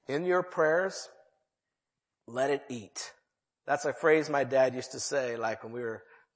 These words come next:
uh, riding a motorcycle or whatever, "Let it eat," like, give it the gas, right? Let it rip. She was unhindered in her prayer, with that prayer that we see. She just went into the temple,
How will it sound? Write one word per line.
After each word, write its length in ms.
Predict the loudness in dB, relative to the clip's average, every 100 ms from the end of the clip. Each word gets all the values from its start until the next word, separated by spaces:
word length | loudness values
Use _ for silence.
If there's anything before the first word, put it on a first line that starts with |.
| _ -12
uh, 200 | -8 -8 -4
riding 300 | 0 0 0
a 40 |
motorcycle 680 | -2 2 2 0 -2 0 -2
or 80 | -6
whatever, 380 | -4 -4 -2 -2
"Let 180 | -2 -2
it 100 | -2
eat," 260 | -6 -8
like, 200 | -14 -10
give 140 | -4 -2
it 120 | -4
the 60 | -8
gas, 520 | -4 0 0 -2 -6
right? 260 | -2 -2 -4 -12 -2
Let 180 | 2
it 80 | 2 0
rip. 420 | 4 4 4 0 -14 -20 _ _ _ _ _ _ _ _ _ _ _ _ _ _ _ _ _ _ _ _
She 320 | -12 -8 -4
was 540 | -2 -2 -4 -8 -12 _ _ _ -12
unhindered 720 | -10 -12 -12 -10 -8 -8 -10 -16 -14
in 160 | -12
her 180 | -10 -10
prayer, 420 | -8 -2 -2 -2 -10 -6
with 100 | 0
that 200 | 0 0
prayer 200 | 2 2
that 140 | 2
we 100 | -4
see. 260 | -6 -6 -6
She 200 | -8 -10
just 280 | -10 -10 -12 -20 _
went 260 | 2 4 4
into 340 | 4 2 0
the 120 | -8 -6
temple, 520 | -2 -2 -2 -6